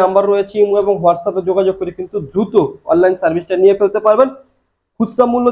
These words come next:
দিচ্ছি only মাত্র বারোশো পঞ্চাশ টাকা। Wholesale নিলে আপনারা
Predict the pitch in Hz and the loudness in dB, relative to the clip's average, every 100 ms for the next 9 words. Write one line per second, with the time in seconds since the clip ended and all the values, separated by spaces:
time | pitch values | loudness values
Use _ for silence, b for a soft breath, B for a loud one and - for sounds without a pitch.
0 | 233 233 - 247 - 185 196 202 214 185 | -2 -6 -4 -4 0 2 2 0 -2 0
1 | 175 175 190 156 160 175 170 190 190 160 | -2 -2 -2 2 0 0 -2 -4 -4 -10
2 | 170 175 160 143 139 170 180 - 202 196 | -10 -6 -6 -6 -4 -2 -2 0 2 2
3 | 196 214 247 - _ _ 156 - 190 | 2 0 -2 -6 _ _ -6 0 2